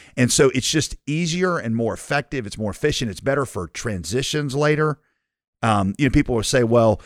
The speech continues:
y-, what, do you have a cult of personality where all these people are," and, and we would say, "Well, I mean, that's something we're obviously always trying to, to fight against," but I actually think we're better set up for transition than we would if we had one big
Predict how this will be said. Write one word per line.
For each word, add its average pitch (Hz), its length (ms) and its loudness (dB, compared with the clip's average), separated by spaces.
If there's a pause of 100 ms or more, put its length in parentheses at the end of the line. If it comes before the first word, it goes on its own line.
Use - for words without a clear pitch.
(220)
y-, 95 200 -10
what, 120 420 2
do 110 80 0
you 113 60 4
have 117 160 2
a 95 40 -2
cult 117 240 0
of 90 60 -6
personality 110 840 2
where 92 240 0
all 101 100 2
these 95 180 -2
people 104 500 0
are," 90 360 0
and, 107 220 0
and 95 300 -2
we 101 120 -2
would 92 140 -4
say, 101 160 -2
"Well, 104 320 0
I 90 40 -8
mean, 87 320 -2
that's - 140 -10
something 90 220 -4
we're 90 80 -2
obviously 90 420 -4
always 90 240 -4
trying 98 280 -4
to, 78 200 -6 (500)
to 95 60 -2
fight 104 240 0
against," 113 480 -2
but 92 300 -2 (760)
I 98 160 -4
actually 120 460 0
think 104 260 -2
we're 117 120 2
better 104 260 -2
set 110 180 0
up 104 160 -4
for 92 80 -12
transition 95 840 -2 (180)
than 98 240 -2
we 95 80 0
would 95 240 0
if - 100 -6
we 95 80 -2
had 92 240 -2
one 104 160 0
big 90 380 -4